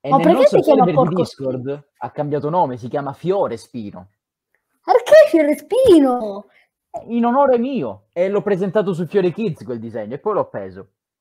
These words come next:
Speaker 2: Ma pensa... No, raga, io sinceramente, io non mi cambierò mai il nome su Twitch, ci sono Fiore.
Speaker 1: No, su Twitch no, però lui l'ha cambiato nel nostro server di Discord.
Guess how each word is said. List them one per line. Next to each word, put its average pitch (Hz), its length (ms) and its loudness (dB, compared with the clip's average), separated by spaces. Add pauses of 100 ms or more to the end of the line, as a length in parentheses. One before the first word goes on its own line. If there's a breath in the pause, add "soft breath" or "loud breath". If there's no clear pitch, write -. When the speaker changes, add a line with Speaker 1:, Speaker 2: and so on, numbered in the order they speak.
(140)
Speaker 2:
Ma 240 880 -4
pensa... 269 840 -2
No, 220 260 -8
raga, 220 320 -8 (280 soft breath)
io 339 120 2
sinceramente, 302 580 0
io 381 60 6
non 359 120 4
mi 277 100 -2
cambierò 254 380 2
mai 269 240 0
il 254 40 -4
nome 240 220 -6
su 226 160 -10
Twitch, 226 400 -10
ci 233 160 -10
sono 240 240 -12
Fiore. 214 420 -10 (240)
Speaker 1:
No, 190 180 -8
su 180 180 -6
Twitch - 280 -12
no, 147 220 -4
però 190 200 -2
lui 247 140 -4
l'ha 208 140 -2
cambiato 165 400 -4
nel 151 160 -6
nostro 160 280 -10
server 143 380 -6
di 131 80 -8
Discord. 104 580 -12